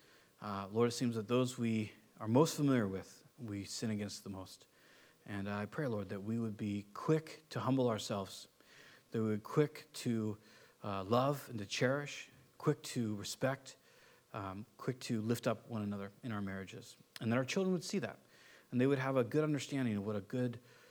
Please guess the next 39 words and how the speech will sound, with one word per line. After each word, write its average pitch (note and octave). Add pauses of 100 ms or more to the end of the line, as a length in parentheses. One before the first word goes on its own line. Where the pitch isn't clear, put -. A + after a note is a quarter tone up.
(120)
husband C3
and A#2
dad A2
does, F#2+
and A2
a -
good B2
understanding A#2
of G2
what G2+
a, G2+
a -
good A2+
mom, A2 (420)
uh, G2+ (260)
and, F#2+
uh, G#2
wife F#2+
does, - (340)
and G2
that G2+
we G2+
would G2+
pass A#2
on A2
to -
the A#2
next G#2+
generation G2+ (420)
godly G#2
values. F#2 (160)
So G2+ (480)
thanks D#3+
for F#3
being D#3+
so -
patient C#3+
with C3
us. B2+